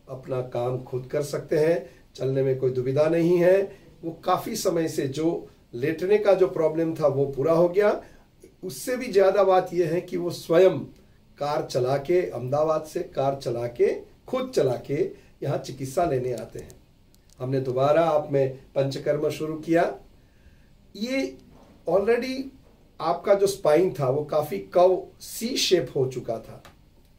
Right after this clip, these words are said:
तो हमने ये दोबारा जो पंचकर्म शुरू किया है उसमें काफ़ी रिजिडिटी थी, stiffness थी, हमने दोबारा शुरू किया। तो बात ये है कि वो जो curve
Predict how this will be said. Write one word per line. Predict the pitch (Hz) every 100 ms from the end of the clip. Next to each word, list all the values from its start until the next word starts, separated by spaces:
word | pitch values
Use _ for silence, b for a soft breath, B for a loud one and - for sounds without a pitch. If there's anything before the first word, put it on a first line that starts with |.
| _ b b b b -
तो | 180
हमने | 165 185 196
ये | 185
दोबारा | 160 175 208
जो | 185 180
पंचकर्म | 165 165 165 160 156
शुरू | 143 135 131
किया | 135 127
है | 127 127 127
उसमें | 160 135 165 -
काफ़ी | 160 -
रिजिडिटी | 139 131 147 156 160 160
थी, | 156 147
stiffness | - 139 127 156 175 180
थी, | - 120 - b b b b b
हमने | 135 147
दोबारा | 135 147 190 202
शुरू | 196 165 143
किया। | - 120 120
तो | - 151
बात | 139 143 156 165
ये | 175
है | 127 120 135 - b b b - -
कि | 226 233 - - 143
वो | 135 175 220 240 240 -
जो | 143 170 175 175 170 170 - - _ _ -
curve | 143 143